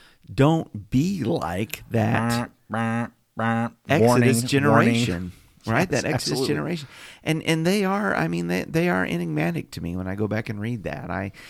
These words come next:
Speaker 1: I think, "H-, how is it? How is it you survived the plagues?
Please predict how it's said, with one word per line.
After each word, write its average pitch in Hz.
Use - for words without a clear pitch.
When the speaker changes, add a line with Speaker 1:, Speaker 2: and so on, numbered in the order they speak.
Speaker 1:
I 104
think, -
"H-, -
how 220
is 165
it? -
How 208
is 143
it 131
you 120
survived 147
the 104
plagues? -